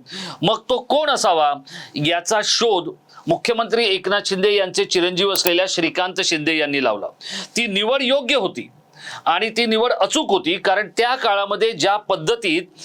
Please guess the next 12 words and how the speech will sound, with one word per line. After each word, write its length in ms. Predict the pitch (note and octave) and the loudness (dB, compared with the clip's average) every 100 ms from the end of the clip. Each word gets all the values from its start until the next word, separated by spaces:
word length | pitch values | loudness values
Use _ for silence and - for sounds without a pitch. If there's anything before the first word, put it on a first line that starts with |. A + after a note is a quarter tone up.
| F#3+ - - _ _ - | -14 -14 -16 _ _ -8
दीपक 420 | D3+ G#3 A#3 C4+ A3 | -2 0 0 -2 0
केसरकर 460 | F#3 G#3+ G3 A3+ | 0 0 2 2
यांनी 260 | G#3+ G3 G#3 | 2 0 -2
किल्ला 360 | G#3 F#3 G3+ | -2 0 2
लढवला 360 | G3+ G3 G3 G#3+ | 2 0 2 0
ते 180 | G#3 G3+ | 0 -2
कौतुकास्पदच 880 | F3+ D3+ - F#3 F#3 - D#3+ A3 G#3+ | -2 -2 0 0 -2 0 0 0 0
होतं, 280 | C3+ G#2+ F2 _ _ _ _ _ _ - A#2+ | -4 -4 -8 _ _ _ _ _ _ -18 -6
कारण 200 | G#3 A3 | -2 -2
प्रसारमाध्यमांचा 840 | A#3 G3 G3 A3 G#3+ G3+ A3+ G#3+ G#3 | -2 -2 -2 0 0 0 0 0 0
रेटा 240 | F#3+ F#3+ | 0 0
होता, 380 | A#3 A3 G#3+ G3+ | -2 0 -2 -2